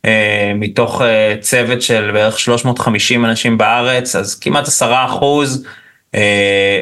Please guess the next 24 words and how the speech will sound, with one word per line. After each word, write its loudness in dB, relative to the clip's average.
וכל 0
אחד 0
אנחנו -2
מאחלים 0
לו, 2
כמובן, -2
ולמשפחה -4
שלו, 2
ולכל -2
מי 0
שנמצא -2
כרגע 0
אי 2
שם, 0
אה, 0
שיחזרו 0
בשלום 0
ובשקט. 0
אה, 0
זה, 2
זה 0
מוריד 0
קצת -2
capacity. -2